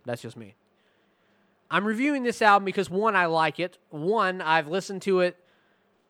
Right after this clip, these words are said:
on constant, not repeat the last few months, but w-, after, like, the first month that it dropped, it was pretty much on, uh, continuous rotation for me.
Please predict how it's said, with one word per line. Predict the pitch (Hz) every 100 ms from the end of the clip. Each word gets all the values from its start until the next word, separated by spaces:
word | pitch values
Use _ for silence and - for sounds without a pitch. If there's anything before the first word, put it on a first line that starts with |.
| -
on | 170 208 214 214 214 214 180
constant, | - 220 226 - 233 220 214 _
not | 214 277 190
repeat | 196 233 262 247 240 _ _ _
the | 185 196
last | 196 208 -
few | 220
months, | 220 220 208
but | -
w-, | 180 175 156 170 180
after, | 185 185 196
like, | 180 170
the |
first | 170 185
month | 175 165 165
that | 160
it | 147
dropped, | 135 151 143
it |
was | 135
pretty | 170 151
much | 143
on, | 147 135 127 160
uh, | 143 131 127
continuous | - 135 151 147 139 139
rotation | 139 131 131 131 143
for | 139
me. | 147 160